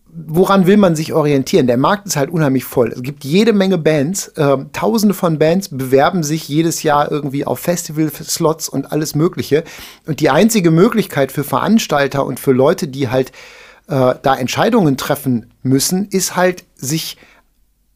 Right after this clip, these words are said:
an Trends zu orientieren. Es sei denn, die sind halt gefestigt genug und kennen sich gut genug in der Branche aus und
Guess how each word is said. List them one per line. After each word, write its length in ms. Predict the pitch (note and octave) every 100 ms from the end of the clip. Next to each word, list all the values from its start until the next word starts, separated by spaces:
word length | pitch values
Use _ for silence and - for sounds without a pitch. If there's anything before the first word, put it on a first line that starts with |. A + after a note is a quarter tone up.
| -
an 160 | D3+
Trends 340 | C#3 F#3+ A3+ -
zu 160 | G3
orientieren. 560 | - B2 A2+ - G#2+ G2
Es 120 | G#2
sei 200 | C3+ F3+
denn, 220 | G#3 G3
die 120 | D#3+ D#3
sind 240 | F3+ C#3
halt 220 | C#3+ C#3+ _ _ _ -
gefestigt 640 | C#3+ - F#3+ G3 F#3+ -
genug 380 | D#3+ D#3 G3+ G3
und 160 | C3 -
kennen 260 | E3 F3+
sich 180 | D3+ C#3
gut 220 | F3 G3+
genug 300 | G3 F3 E3+
in 100 | - C3+
der 120 | B2+
Branche 440 | B2 D3 - D3+
aus 400 | C3 D#3+ G3+ -
und 320 | - C3+ C3+